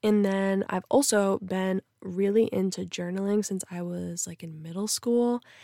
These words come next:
and I used it as a way to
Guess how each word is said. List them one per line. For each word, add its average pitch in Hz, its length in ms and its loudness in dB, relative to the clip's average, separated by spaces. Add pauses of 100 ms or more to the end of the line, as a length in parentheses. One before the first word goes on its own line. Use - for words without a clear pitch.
(260)
and 196 320 2
I - 140 0
used 185 440 -2
it 190 160 0
as 185 160 -2
a 185 80 -2
way 190 420 -2
to 180 300 -4